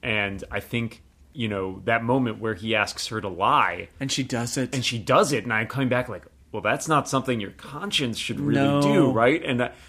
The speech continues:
Speaker 2: No,
Speaker 1: and
Speaker 2: she's
Speaker 1: I
Speaker 2: thinking like the Doctor. She's thinking like, "We
Speaker 1: Right.
Speaker 2: gotta, we gotta work the problem. We gotta
Speaker 1: And,
Speaker 2: get out of
Speaker 1: and
Speaker 2: this."
Speaker 1: that is sort of allu-, you know, connects to the idea of her lying about Danny and coming back. You
Speaker 2: Yeah.
Speaker 1: know, we're starting to see her make compromises.
Speaker 2: Well, it's,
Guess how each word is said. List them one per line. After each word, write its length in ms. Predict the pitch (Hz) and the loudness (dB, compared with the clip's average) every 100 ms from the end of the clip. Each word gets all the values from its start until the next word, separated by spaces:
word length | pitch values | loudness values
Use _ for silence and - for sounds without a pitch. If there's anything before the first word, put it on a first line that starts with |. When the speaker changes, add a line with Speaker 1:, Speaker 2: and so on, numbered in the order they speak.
| 170 | 2
Speaker 2:
No, 80 | |
Speaker 1:
and 60 | 190 | 4
Speaker 2:
she's 140 | 233 | 6
Speaker 1:
I 20 | - | 6
Speaker 2:
thinking 300 | 214 196 180 | 6 6 6
like 180 | 165 | 4
the 60 | 165 | 4
Doctor. 460 | 160 220 - 127 104 | 4 4 2 -2 -2
She's 240 | - 156 | -2 -2
thinking 300 | - 156 165 | 0 0 2
like, 140 | 160 131 | 2 4
"We 60 | |
Speaker 1:
Right. 140 | 120 117 | 4 8
Speaker 2:
gotta, 300 | 151 151 143 | 8 6 4
we 160 | 139 | 4
gotta 160 | 156 147 | 4 4
work 220 | 143 135 | 2 0
the 80 | 156 | -4
problem. 420 | 135 214 294 - | 0 2 2 0
We 80 | 131 | 4
gotta 140 | 127 | 4
Speaker 1:
And, 80 | 127 | 6
Speaker 2:
get 80 | 143 | 6
out 220 | 131 220 | 8 6
of 60 | 180 | 6
Speaker 1:
and 100 | 147 | 4
Speaker 2:
this." 300 | 143 131 - | 4 4 0
Speaker 1:
that 80 | - | -2
is 200 | 147 117 | 0 0
sort 220 | - 135 | 0 2
of 320 | 123 113 107 - | 2 0 -8 -6
allu-, 360 | 127 127 127 - | 0 2 2 0
you 140 | 127 | -2
know, 340 | 110 98 107 - | 0 -4 -8 -10
connects 420 | 131 131 131 - | 0 0 0 -6
to 240 | - 117 | -2 -4
the 140 | 104 104 | 0 0
idea 260 | 98 104 | 0 -2
of 80 | 104 | -4
her 180 | 101 101 | -6 -6
lying 460 | 95 98 104 104 101 | -4 -4 -4 -4 -4
about 240 | 95 80 | -6 -6
Danny 400 | 117 185 160 92 | -2 -2 -2 -6
and 120 | 101 | -10
coming 200 | 104 98 92 | -8 -6 -2
back. 180 | 90 | -2
You 60 | 127 | 2
Speaker 2:
Yeah. 140 | 135 131 | 2 2
Speaker 1:
know, 40 | |
we're 60 | 113 | 0
starting 240 | - 151 | 0 0
to 60 | 120 | 0
see 180 | - 120 | -2 -2
her 140 | 113 | -2
make 200 | 110 87 | -6 -8
compromises. 1120 | - 156 165 - 101 92 92 87 85 87 - - - | -8 0 0 0 -4 -4 -4 -6 -12 -12 -14 -16 -2
Speaker 2:
Well, 200 | 208 214 | 0 0
it's, 240 | - 208 | -2 -2